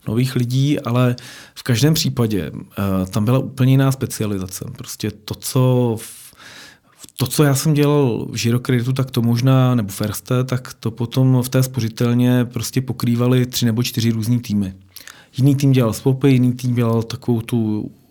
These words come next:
jednodenní likviditu, jiný tým se věnoval třeba nějakým úrokovým derivátům, co všechno vlastně spadalo do, do toho mojeho ranku. A, eh, je pravda, že jsem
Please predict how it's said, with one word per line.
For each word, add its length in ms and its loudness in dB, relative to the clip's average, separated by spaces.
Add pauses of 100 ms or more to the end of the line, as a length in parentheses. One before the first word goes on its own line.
(120)
jednodenní 500 0
likviditu, 680 2 (600)
jiný 180 4
tým 160 2
se 140 2
věnoval 280 2
třeba 260 -2
nějakým 420 0
úrokovým 380 0
derivátům, 640 -4
co 120 -8
všechno 300 -4
vlastně 300 -4
spadalo 440 -2
do, 80 -4
do 200 -4
toho 180 -4
mojeho 240 0
ranku. 420 -2 (960)
A, 420 0 (880)
eh, 40 -2 (300)
je 180 2
pravda, 560 2
že 240 4
jsem 520 2